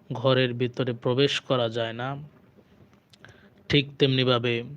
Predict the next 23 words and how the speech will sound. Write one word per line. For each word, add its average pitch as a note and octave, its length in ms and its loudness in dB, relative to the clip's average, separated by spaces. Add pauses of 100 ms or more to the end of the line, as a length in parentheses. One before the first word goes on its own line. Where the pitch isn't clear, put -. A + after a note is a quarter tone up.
(420)
নামাজ C3 440 4
ছাড়া A#2+ 380 0 (1300)
জান্নাতের B2+ 600 2 (520)
দরজার B2 500 2 (140)
তালা B2+ 320 2
কেউ C3 280 0 (360)
খুলতে C3 380 0
পারবে A2 320 -4
না, G#2+ 120 -8 (1120)
জান্নাতে A#2+ 500 0
যেতে A#2+ 460 -2 (880)
পারবে A#2 320 2
না। A2 180 -10 (1120)
তো - 60 -2
এই C3 140 6
নামাজ C3+ 580 4
আমরা C#3 260 4
মুসলিম C#3 540 0
হিসাবে B2 420 0 (160)
কম A#2 180 -2 (120)
বেশি A#2+ 280 -2
সকলেই B2+ 640 -2 (120)
পড়ি, A#2+ 280 -2